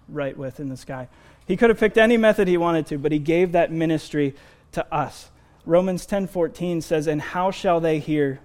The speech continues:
without a preacher?" So he wants us, he wants to use us to get the gospel into their lives. Maybe sometimes that seems like a chore to you, and I get that. Sharing, sharing what I believe with, with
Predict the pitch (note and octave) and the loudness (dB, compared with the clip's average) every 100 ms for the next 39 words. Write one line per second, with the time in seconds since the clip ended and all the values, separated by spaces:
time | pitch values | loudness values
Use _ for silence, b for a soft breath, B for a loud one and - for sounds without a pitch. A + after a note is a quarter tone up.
0 | - D3 C#3+ C#3+ C3+ D3+ C3+ C#3 B2 _ | -8 -4 -2 -2 -4 -6 -8 -10 -14 _
1 | b b b b b b _ _ _ - | b b b b b b _ _ _ -4
2 | F3 G#3 G3 F3+ - - E3+ F3+ - - | -2 0 -2 -4 -8 -2 -2 -2 -10 -20
3 | _ _ _ - F3 F#3 F3 E3+ D#3+ G3+ | _ _ _ -6 -2 -2 -4 -6 -4 -4
4 | E3+ - F3 C#3+ - D#3 D3+ D#3 D3 D3 | -6 -4 -4 -4 -8 -6 -4 -4 -2 -4
5 | C#3+ - D3 D#3 C#3+ D3 C3+ B2+ B2 B2 | -4 -8 -8 -6 -8 -6 -6 -6 -8 -14
6 | - - b b b b b b _ D3+ | -18 -20 b b b b b b _ 0
7 | F3 G3 G3 F3+ F3+ F3 D#3+ E3 - F3 | 0 0 -2 -4 -2 -4 -2 -4 -2 -4
8 | E3 D#3+ D3+ - D#3 D3 C3+ C3 D3 D3+ | 0 -2 -2 -2 -2 0 -2 -2 -2 -2
9 | D#3 C3 A2+ b b b b _ _ - | -4 -8 -12 b b b b _ _ -10
10 | D#3+ D#3+ D#3 D3 - _ _ _ _ _ | -4 -2 -2 -4 -8 _ _ _ _ _
11 | _ D#3+ D3+ D3+ D3 D3+ C#3+ C#3 D3+ D3 | _ -4 -2 0 0 0 0 -2 -4 -4
12 | C#3+ C3+ - _ - C#3+ B2 | -6 -6 -16 _ -8 -8 -10